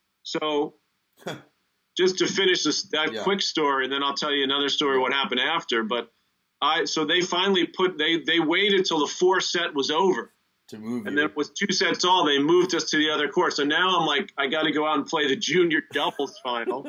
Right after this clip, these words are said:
Speaker 2: <laughs>
Speaker 1: There's, like, seven people in the crowd, you know, Boris's coach and maybe a U S T A coach for us. I don't even remember. And, uh, I'm listening to the score,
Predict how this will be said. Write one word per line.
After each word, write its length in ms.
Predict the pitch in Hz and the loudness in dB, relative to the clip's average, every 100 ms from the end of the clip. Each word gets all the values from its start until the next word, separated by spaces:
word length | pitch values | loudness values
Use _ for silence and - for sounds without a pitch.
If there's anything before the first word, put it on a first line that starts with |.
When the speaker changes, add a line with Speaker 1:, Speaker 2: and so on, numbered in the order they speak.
| - - | -14 -14
Speaker 2:
<laughs> 200 | - - | -12 -2
Speaker 1:
There's, 160 | 151 151 | 0 2
like, 180 | 147 | 0
seven 500 | - - 180 170 165 | 0 0 2 2 2
people 500 | 156 175 175 156 147 143 | 0 -2 0 0 0 0
in 40 | |
the 80 | 131 | 0
crowd, 560 | - 160 156 123 131 139 | 0 0 2 2 2 2
you 100 | 131 | 2
know, 260 | 135 123 _ _ 151 | 0 -4 _ _ -2
Boris's 560 | 160 160 156 151 - | 2 2 2 2 0
coach 500 | - 160 151 147 - | 0 0 0 0 0
and 220 | 135 127 - - _ - | 2 0 -4 -20 _ -4
maybe 300 | 151 156 156 | 0 2 2
a 40 | |
U 240 | 147 160 165 | 2 2 2
S 180 | 151 | 0
T 200 | - 143 | 0 2
A 160 | 151 156 | 2 0
coach 400 | - 151 147 - | 0 2 0 0
for 180 | 139 139 | 0 2
us. 240 | 147 139 | 2 2
I 80 | 135 | 2
don't 100 | 147 | 2
even 220 | 139 131 | 0 -2
remember. 460 | 127 135 143 120 - _ _ _ _ - | -2 0 0 0 -6 _ _ _ _ -2
And, 380 | 135 135 135 135 | 0 2 0 0
uh, 220 | 135 139 | 0 2
I'm 140 | 143 | 2
listening 420 | 147 175 175 165 151 | 2 0 2 0 2
to 100 | 131 | 0
the 80 | |
score, 460 | - - 190 190 | 0 4 4 4